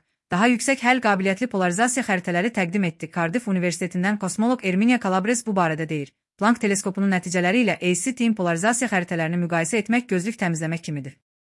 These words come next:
Hubble sabitliyindəki uyğunsuzluq daha aydın görünür. Kosmologiyada yeni istiqamətlər açdın məlumatları, Hubble sabitliyinin kosmosun müxtəlif bölgələrində fərqli olduğunu təsdiqləyərək, kosmologiyanın standart modeli olan lambda soyuq qaranlıq maddə,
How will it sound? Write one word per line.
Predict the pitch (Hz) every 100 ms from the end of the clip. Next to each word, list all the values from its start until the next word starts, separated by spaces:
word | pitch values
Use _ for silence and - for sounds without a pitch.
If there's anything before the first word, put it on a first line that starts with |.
| -
Hubble | 214 302
sabitliyindəki | 320 262 226 233 220 214 214
uyğunsuzluq | 233 208 208 214 214 277
daha | 208 240
aydın | 208 180 170
görünür. | 160 147 147
Kosmologiyada | - - 185 208 208 180
yeni | 170 190 240
istiqamətlər | - 196 185 180 180
açdın | 175 - 233 190
məlumatları, | 160 151 151 147 220 - _ _
Hubble | 185 220
sabitliyinin | 277 254 220 220 226 247
kosmosun | 247 202 202 196 226
müxtəlif | 190 - 214 254
bölgələrində | 214 196 185 175 190 233
fərqli | 190 175 247
olduğunu | 226 196 214 220
təsdiqləyərək, | 180 185 170 160 175 220 _ _ -
kosmologiyanın | 185 190 220 254 269
standart | 262 208 196 254 240
modeli | 202 202 240
olan | 196 175
lambda | 170 165 233
soyuq | - 208 247 196
qaranlıq | 175 185 208
maddə, | 175 160 160